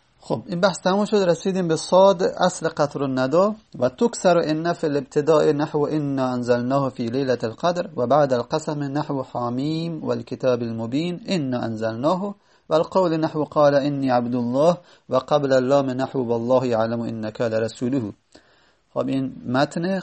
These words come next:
قطر الندى شرحش تکسر ان فی مواضع. خب حالا جاهایی که ما ان رو می‌تونیم کسره بدیم، کجاها ان با کسر می‌خونیم، یعنی ان نمی‌خونیم، ان می‌خونیم.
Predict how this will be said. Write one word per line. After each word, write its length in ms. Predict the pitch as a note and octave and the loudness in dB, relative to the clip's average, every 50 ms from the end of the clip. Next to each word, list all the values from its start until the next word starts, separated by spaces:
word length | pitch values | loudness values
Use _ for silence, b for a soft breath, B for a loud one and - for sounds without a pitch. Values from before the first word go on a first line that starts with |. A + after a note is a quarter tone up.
| - - | -8 -8
قطر 260 | - E3+ E3+ - F#3 F3+ | -6 -6 -4 -4 -4 -4
الندى 340 | F3+ E3+ F3+ F3 F3 F3 | -2 -2 -2 0 0 0
شرحش 600 | E3 - - F3 F#3 F3+ - F#3 F3 F3 F3 - - _ _ _ _ _ _ _ _ _ | 0 0 0 0 0 0 0 0 0 0 -2 -6 -14 _ _ _ _ _ _ _ _ _
تکسر 420 | - A3+ A#3+ A#3 - - F#3+ E3+ E3 | 0 0 2 2 2 2 4 4 4
ان 320 | D#3+ D#3 D#3 D#3 F3 G3 G3 | 4 2 0 -2 -2 -4 -4
فی 160 | - F3+ E3+ | -4 -4 -4
مواضع. 640 | D3 C3+ C3 B2+ B2 B2 B2 B2 G2+ F#2+ G2 G2 - _ _ _ _ _ _ _ _ _ _ _ _ _ _ _ _ _ _ _ | 0 2 4 4 4 4 4 2 2 0 -2 -6 -8 _ _ _ _ _ _ _ _ _ _ _ _ _ _ _ _ _ _ _
خب 140 | - - A2+ | -14 -10 -4
حالا 220 | - D3 E3+ F3+ | 0 2 2 2
جاهایی 400 | D#3+ D3 D#3 D#3 F#3 G3+ G3+ G3 | 4 4 2 4 4 2 2 2
که 140 | G3 A3 F#3 | 0 -4 -4
ما 180 | F3 F3+ F#3 | -2 -2 -2
ان 260 | - C#3 C#3+ C#3 C#3 D3+ | -2 -4 -4 -4 -2 -2
رو 160 | E3+ D#3+ D#3+ | 0 0 0
می‌تونیم 480 | D#3 E3 D#3+ - E3+ D#3+ E3+ F3 E3+ - - | -2 -4 -6 -6 -6 -6 -6 -6 -8 -10 -8
کسره 380 | - A#2 A2+ - - C#3 D3 | -6 -6 -6 -2 0 2 2
بدیم، 400 | A#2 A2+ G#2 G#2+ A#2 A2+ A#2 B2 _ _ _ _ _ _ _ _ _ _ _ _ _ _ _ _ _ _ _ _ _ _ _ _ _ _ _ _ _ | 2 0 -4 -6 -8 -8 -8 -12 _ _ _ _ _ _ _ _ _ _ _ _ _ _ _ _ _ _ _ _ _ _ _ _ _ _ _ _ _
کجاها 640 | - - B2 A2 A#2 B2 A#2+ B2 C#3+ D3+ E3 E3+ - - | -10 -10 -4 0 2 2 2 4 4 4 4 2 0 -4
ان 560 | - C3 B2 B2 B2 A#2+ B2+ C#3 D#3 E3+ A#3+ - _ _ _ _ _ _ - - | -8 -8 -8 -6 -6 -4 -2 -2 -2 -4 -4 -8 _ _ _ _ _ _ -12 -6
با 120 | A#2+ B2+ | -6 -6
کسر 420 | B2+ - - F3 E3 D#3+ - C3+ C3 | -4 0 2 2 2 2 0 -2 -2
می‌خونیم، 460 | B2+ A#2+ A#2 - C3 A#2+ B2 A#2+ A#2 | -2 -4 -4 -4 -2 -2 -2 -2 -2
یعنی 160 | A#2 A#2+ A#2 - | -2 -4 -2 0
ان 220 | C#3 D#3 D3 D3 D3 | 0 0 2 2 2
نمی‌خونیم، 680 | D3+ D3 E3 E3+ D3+ C3+ A#2+ - C3+ B2 B2+ C3 C3+ - - | 2 2 0 0 0 -2 -4 -4 -4 -2 -2 -2 -4 -4 -4
ان 300 | C3+ B2 B2+ B2+ B2 A2 | -4 -4 -2 -2 -2 -4
می‌خونیم. 500 | G#2+ G#2 - - A#2 B2+ C#3 D3 E3 | -4 -8 -8 -10 -8 -8 -8 -8 -10